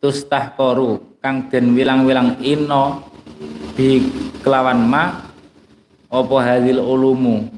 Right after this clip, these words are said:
ikilah pira-pira ilmu al muhdasatu kang den nyar-nyari, al muhdasatu kang den nyar-nyari allati rupane ulum al muhdasat lam yakun kang ora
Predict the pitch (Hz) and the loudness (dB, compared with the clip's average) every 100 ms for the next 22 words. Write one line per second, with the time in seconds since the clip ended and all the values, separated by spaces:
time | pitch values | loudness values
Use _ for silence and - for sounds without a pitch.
0 | - 127 139 123 120 127 120 123 123 123 | -10 -6 -2 -2 -2 -4 -2 -4 -2 0
1 | 139 190 196 - _ _ _ _ _ _ | 0 -2 -4 -12 _ _ _ _ _ _
2 | - 131 135 117 - 120 127 110 131 131 | -4 0 0 0 -2 0 0 0 0 0
3 | 123 117 127 127 123 123 123 117 110 107 | 0 0 0 0 0 0 0 0 0 -2
4 | - - - - - - - - - - | -6 -14 -18 -18 -16 -16 -16 -16 -16 -16
5 | - 123 131 127 127 127 113 131 127 123 | -4 2 2 2 0 0 -2 0 0 0
6 | 123 117 127 117 120 113 135 170 190 - | 0 0 -2 0 0 0 0 0 -2 -6
7 | - _ _ - 131 131 131 131 131 117 | -20 _ _ -4 0 0 0 0 0 0
8 | 127 127 123 113 101 - - _ _ _ | 0 2 2 0 -4 -10 -20 _ _ _
9 | _ _ _ _ _ _ 131 139 131 123 | _ _ _ _ _ _ 2 4 4 4
10 | 131 127 - 110 151 156 - - _ _ | 4 2 2 0 0 -2 -4 -16 _ _
11 | _ - 127 131 131 135 127 127 123 123 | _ -4 0 0 0 0 0 -2 -2 -2
12 | 123 | 0